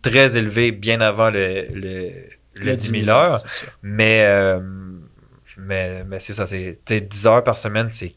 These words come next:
Speaker 1: que dalle. Surtout pour quelqu'un qui aime pas son boss, qui aime pas ou quoi que ce soit, ou qui veut devenir un funded trader, puis qui veut vraiment réussir à le faire à temps plein, euh, mets-en des heures.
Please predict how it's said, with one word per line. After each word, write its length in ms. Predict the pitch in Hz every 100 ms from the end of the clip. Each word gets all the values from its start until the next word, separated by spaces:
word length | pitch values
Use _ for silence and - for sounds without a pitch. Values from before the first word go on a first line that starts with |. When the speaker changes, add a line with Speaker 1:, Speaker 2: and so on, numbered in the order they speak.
| -
Speaker 1:
que 160 | 117
dalle. 340 | 110 117 107 90
Surtout 280 | - 110 143
pour 160 | 127
quelqu'un 320 | 120 107 120
qui 80 | 113
aime 120 | 92
pas 140 | 92 120
son 180 | 117 104
boss, 280 | 107 107
qui 80 | -
aime 120 | 92
pas 220 | 92 110 107
ou 100 | 101
quoi 220 | - 104
que 60 |
ce 80 | -
soit, 140 | 98 123
ou 100 | 110
qui 140 | 107
veut 160 | 101 104
devenir 260 | 101 110
un 80 | 107
funded 400 | 101 101 101 101
trader, 460 | - 98 104 147 135 - - - - - -
puis 80 |
qui 80 | 101
veut 120 | 101
vraiment 300 | 101 104 110
réussir 480 | 104 107 101 - 113
à 80 | 101
le 60 | 95
faire 300 | - 107 101
à 80 |
temps 200 | 95 98
plein, 300 | 90 98 107 117 - - -
euh, 220 | 80 69 55 52 -
mets-en 340 | 92 101 104 95
des 180 | 87 90
heures. 240 | 85 90